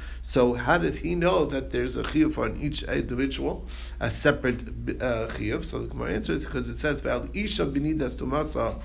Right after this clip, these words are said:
which is an extra line. It shouldn't say "isha b'nidas tumasa." It should have said "Val nida," uh, uh,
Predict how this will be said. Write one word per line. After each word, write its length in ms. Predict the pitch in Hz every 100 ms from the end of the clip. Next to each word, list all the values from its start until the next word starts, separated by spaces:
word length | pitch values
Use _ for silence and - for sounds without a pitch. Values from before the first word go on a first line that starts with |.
| - - - - 123
which 200 | 131 123
is 160 | 123 127
an 80 | 139
extra 320 | 139 - 120
line. 300 | 139 139 113
It 80 | -
shouldn't 240 | 151 139
say 160 | - 120
"isha 420 | 117 143 - 131
b'nidas 500 | 117 120 120 117 -
tumasa." 260 | 120 131 -
It 120 | 82
should 120 | 139
have 60 | -
said 240 | 180 156
"Val 200 | 160 156
nida," 600 | 190 320 - 139 120 156 - - - - - -
uh, 40 |
uh, 1300 | 131 135 139 139 143 151 147 139 143 147 147 127